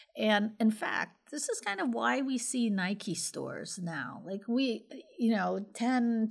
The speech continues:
twenty years ago, we didn't have Nike stores. You could only get Nike through retailers like Foot Locker and, and other, um, retailers. But it was really this inability to make this relationship work with their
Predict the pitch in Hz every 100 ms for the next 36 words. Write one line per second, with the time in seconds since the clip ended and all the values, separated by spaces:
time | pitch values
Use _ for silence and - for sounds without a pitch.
0 | - 262 269 254 247 220 190 180 208 311
1 | 415 208 175 190 175 143 151 - - -
2 | - - 214 247 240 269 302 294 214 214
3 | 185 175 180 175 196 175 170 - 190 175
4 | 170 170 165 - - 185 180 185 175 160
5 | 156 156 160 151 - 160 - 156 175 -
6 | 160 170 180 165 170 - - - - 185
7 | - 185 175 165 160 175 185 170 160 170
8 | 175 180 175 180 156 156 190 - - -
9 | - - - 240 277 285 247 247 311 349
10 | 311 247 - 247 247 285 202 202 196 226
11 | 254 262 262 233 - 180 180 196 220 220
12 | 214 - 185 170 175 - 190 - - 170
13 | 170 190 156 165 247 - 302 185 175 185
14 | 170